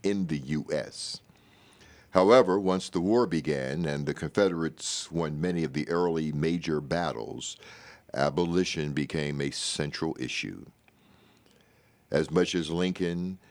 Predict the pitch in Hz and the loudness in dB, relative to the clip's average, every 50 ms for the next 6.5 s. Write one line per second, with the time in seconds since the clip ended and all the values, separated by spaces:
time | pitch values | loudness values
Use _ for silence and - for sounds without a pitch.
0 | - - - - - - 78 90 101 113 - 120 120 127 127 120 107 107 101 - | -20 -20 -20 -14 -4 0 2 2 2 2 2 4 6 6 6 6 4 0 -2 0
1 | 117 113 107 95 - 92 - - 101 95 87 98 90 - 90 87 80 87 92 82 | 2 2 2 2 0 -2 -2 0 2 2 4 4 2 2 0 -2 0 0 0 0
2 | 71 65 69 78 82 78 - - 107 107 113 117 117 113 - - 104 90 80 80 | 0 -2 -4 -4 -4 -4 -2 -2 0 2 2 2 0 0 -2 -4 -6 -4 -4 -4
3 | 80 78 85 120 156 180 170 160 156 151 143 113 95 98 98 101 98 92 85 87 | -2 2 4 4 4 4 2 0 -2 -2 -2 0 0 2 2 4 4 2 2 0
4 | 82 - - 95 113 139 143 - 98 101 98 92 101 104 113 123 123 - - 95 | -2 -2 0 2 2 2 0 0 -4 -2 0 0 0 0 -2 -4 -4 -4 -6 -6
5 | - - 120 110 101 92 95 92 87 82 78 87 85 - 82 87 82 - - - | -4 -2 -2 -2 0 0 0 0 0 0 0 -2 -2 -2 -2 -4 -2 -2 -2 -2
6 | 92 71 60 57 55 55 57 - - - | -2 -2 -4 -4 -8 -10 -12 -14 -18 -20